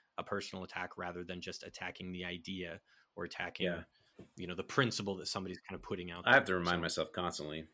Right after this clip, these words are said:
Speaker 1: And that, that's, yeah, and, and that's, that's love for everyone else who will come across that horrible opinion.
Speaker 2: Yeah.
Speaker 1: <laughs> Right? Like, that, that my opinion will stand under that opinion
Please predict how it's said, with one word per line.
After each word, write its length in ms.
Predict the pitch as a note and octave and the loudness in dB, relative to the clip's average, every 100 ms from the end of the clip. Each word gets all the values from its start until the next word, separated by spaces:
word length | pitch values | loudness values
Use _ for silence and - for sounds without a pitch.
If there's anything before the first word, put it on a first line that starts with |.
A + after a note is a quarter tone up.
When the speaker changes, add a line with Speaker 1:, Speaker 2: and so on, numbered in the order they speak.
| _ - | _ 0
Speaker 1:
And 120 | A#2+ | 4
that, 140 | D3 C#3+ | 4 4
that's, 180 | D3+ D3+ - - _ _ _ _ _ _ _ - _ _ | 0 0 -6 -20 _ _ _ _ _ _ _ -20 _ _
yeah, 200 | C#3+ F#2+ F2 | 2 4 4
and, 220 | A#2+ B2 C3+ | 6 4 4
and 260 | C3 B2 A2+ | 2 4 4
that's, 420 | B2+ C3+ - - | 4 4 2 2
that's 320 | - D3 - - | 4 4 4 -2
love 520 | A2+ A#2 C#3+ D3+ C3+ C3+ | 0 6 10 10 6 -4
for 380 | - - C3 B2 | -2 6 8 8
everyone 560 | B2 A#2 B2+ C3+ B2 A2+ | 4 2 4 4 4 4
else 260 | A2 G#2+ - | 4 2 0
who 100 | A2 | -2
will 160 | G#2 | -2
come 220 | G2+ - G#2 | -2 -2 -4
across 480 | - G#2+ G2+ F#2+ | -2 0 0 0
that 160 | - F#2+ | -2 -4
horrible 460 | - G#2+ G2+ F#2+ F#2 | -4 -2 -2 -2 -4
opinion. 440 | - G2 G#2+ G2+ - - - - | -4 0 6 6 6 -4 -4 -2
Speaker 2:
Yeah. 240 | D3 E3 | 2 2
Speaker 1:
<laughs> 60 | - | 2
Right? 240 | G#2 A2+ - - - - - | -2 -4 -6 -14 -14 -16 -4
Like, 280 | G#2+ G#2 - - _ _ _ | 2 2 2 -12 _ _ _
that, 280 | A2+ B2 A#2 | 10 10 12
that 120 | B2+ | 8
my 200 | B2+ C#3 | 12 12
opinion 520 | D3+ C#3+ D3+ C#3 C3 A#2 | 12 12 10 12 10 10
will 120 | A#2 | 4
stand 560 | - - D3 C#3 B2 A2+ | 2 8 10 10 8 6
under 300 | B2 D3+ C#3 A#2 | 6 8 8 6
that 180 | A2 | 4
opinion 580 | G#2+ - G#2 G2+ G2 G2 | 2 -2 -2 -2 -4 -6